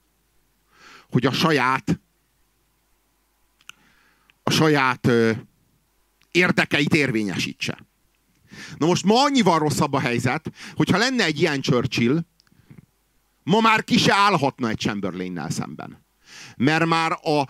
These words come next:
Tory pártnak a jelölőgyűlésén kiszavaznák a picsába. Tehát már aki, aki az emberek elé kiállhatna és elmagyarázhatná a politikát, az már nem lehetne egy Churchill. Ma már nem lehetne.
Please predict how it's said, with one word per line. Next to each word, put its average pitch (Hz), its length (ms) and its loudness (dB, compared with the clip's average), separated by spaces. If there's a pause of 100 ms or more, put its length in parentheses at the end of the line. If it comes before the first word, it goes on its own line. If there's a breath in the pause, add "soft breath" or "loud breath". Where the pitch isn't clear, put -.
(180 loud breath)
Tory 262 280 2
pártnak 156 680 0
a 170 60 0
jelölőgyűlésén 120 1080 2
kiszavaznák 73 600 -10
a - 60 -8
picsába. - 500 -10 (1700 loud breath)
Tehát 170 240 -2
már 220 260 4
aki, 214 400 2 (220 loud breath)
aki 160 260 2
az 180 120 2
emberek 240 380 2
elé 165 180 2
kiállhatna 151 640 0
és 131 140 2
elmagyarázhatná 147 800 0
a 113 60 0
politikát, 123 560 -2
az 117 100 -4
már 120 180 -2
nem 151 160 -2
lehetne 95 360 -8
egy 95 100 -8
Churchill. - 480 -6 (260)
Ma 131 120 -2
már 127 180 -2
nem 147 200 -2
lehetne. 95 460 -10